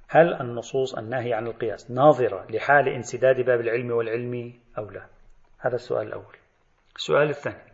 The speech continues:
هل هذه النصوص أيضًا على تقدير أنها ناظرة لقياس العلة أو قياس الشبه، هل هي ناظرة لخارج عصر النص؟ يعني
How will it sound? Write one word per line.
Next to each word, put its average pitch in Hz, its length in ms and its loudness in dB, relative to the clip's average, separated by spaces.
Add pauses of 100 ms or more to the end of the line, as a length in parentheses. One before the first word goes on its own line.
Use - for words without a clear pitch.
(1040)
هل 226 260 2
هذه 175 380 6
النصوص 143 760 0
أيضًا 135 320 0
على 117 200 0
تقدير 156 460 -2
أنها 127 300 -4
ناظرة 135 360 2
لقياس 123 460 -2
العلة 131 340 -2
أو 147 120 0
قياس 123 340 -2
الشبه، - 360 -12 (340)
هل 165 140 -2
هي 170 160 6
ناظرة 139 440 4
لخارج 139 480 0
عصر 143 300 -4
النص؟ 139 580 -10 (1800)
يعني 131 260 -4